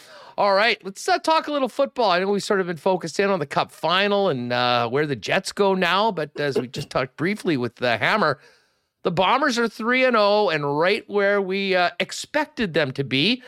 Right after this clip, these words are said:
uh, after a nice win over the Hamilton Tiger Cats on Friday night at I G Field. And Darren Bombing of Bonfire Sports, who many of you joined after the game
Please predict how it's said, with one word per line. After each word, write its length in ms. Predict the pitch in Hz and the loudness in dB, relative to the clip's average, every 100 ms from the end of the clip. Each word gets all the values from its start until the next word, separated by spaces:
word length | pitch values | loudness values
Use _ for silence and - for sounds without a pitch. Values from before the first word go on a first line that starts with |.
| - _ - | -20 _ -4
uh, 40 | |
after 420 | 175 185 190 190 | 0 0 0 0
a 40 | 185 | 0
nice 260 | 190 202 | 0 -2
win 380 | 151 170 214 233 _ _ _ - | -2 0 0 -2 _ _ _ -4
over 480 | 180 180 214 233 214 | -2 0 0 -2 -2
the 80 | 196 | -6
Hamilton 560 | - 151 165 190 220 | -2 -2 -2 -4 -6
Tiger 400 | - - 170 254 | -4 -2 -2 -2
Cats 400 | 214 151 131 143 | -4 -2 0 0
on 140 | 165 160 | -4 -4
Friday 420 | - 131 147 160 | -4 -2 0 -2
night 200 | 143 151 | -2 0
at 100 | 170 | 0
I 120 | 151 | -2
G 180 | 151 151 | -2 -6
Field. 280 | - 160 190 | -6 -4 -2
And 120 | 104 | -4
Darren 260 | 123 123 120 | -2 0 0
Bombing 300 | 113 127 165 | 0 0 -2
of 100 | 113 | -2
Bonfire 540 | 120 123 - 117 107 | -2 -2 -2 -2 0
Sports, 480 | 104 - 107 151 190 | -4 -6 -4 -4 -6
who 80 | 117 | -12
many 360 | 107 113 113 | -8 -6 -6
of 80 | 117 | -6
you 100 | 135 | -6
joined 380 | 110 107 120 123 - | -6 -4 -2 -4 -2
after 340 | 135 139 - 139 | -2 -2 -4 -10
the 80 | |
game 460 | 117 123 127 156 220 | -8 -4 -2 -2 -4